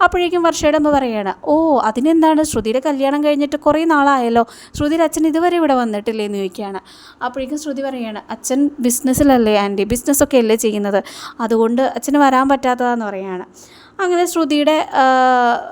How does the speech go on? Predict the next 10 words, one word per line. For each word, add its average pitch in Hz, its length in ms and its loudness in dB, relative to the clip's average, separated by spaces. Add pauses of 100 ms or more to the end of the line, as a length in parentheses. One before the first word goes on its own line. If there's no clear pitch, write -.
(200)
താലി 254 240 2
പൂജയും 254 460 -4
ഇതിനോടൊപ്പം 247 500 -2
നടത്താനായിട്ട് 220 640 -2
വർഷയുടെ 233 460 0
അമ്മയ്ക്കും 220 340 -6
താല്പര്യമുണ്ട്, 240 600 2
അവര് 226 180 -2
സമ്മതിക്കാണ് 214 640 -2
ട്ടോ. 180 160 -2